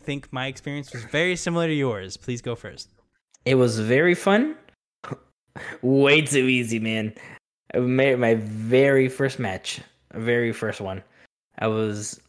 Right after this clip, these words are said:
Speaker 2: I died maybe three, four times, and I was like, "Oh, okay,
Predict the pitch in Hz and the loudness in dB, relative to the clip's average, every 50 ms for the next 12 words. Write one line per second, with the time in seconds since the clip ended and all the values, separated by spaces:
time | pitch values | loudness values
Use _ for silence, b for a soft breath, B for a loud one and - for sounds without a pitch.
0 | _ _ _ _ 113 120 113 127 120 120 120 120 120 120 120 117 120 120 120 113 | _ _ _ _ -4 -2 0 2 2 2 2 2 0 -2 -2 0 0 -2 -2 -4
1 | - - 139 143 143 - 160 156 151 165 160 151 151 156 156 156 - - - - | -4 -2 -2 -2 2 2 0 0 2 0 0 0 0 -2 -4 -6 -8 -10 -10 -4
2 | 131 135 127 127 123 123 - 156 - - 107 160 147 135 - - 131 123 | -4 -2 0 0 -2 -2 -4 -6 -4 -2 0 0 0 0 -2 -4 -4 -2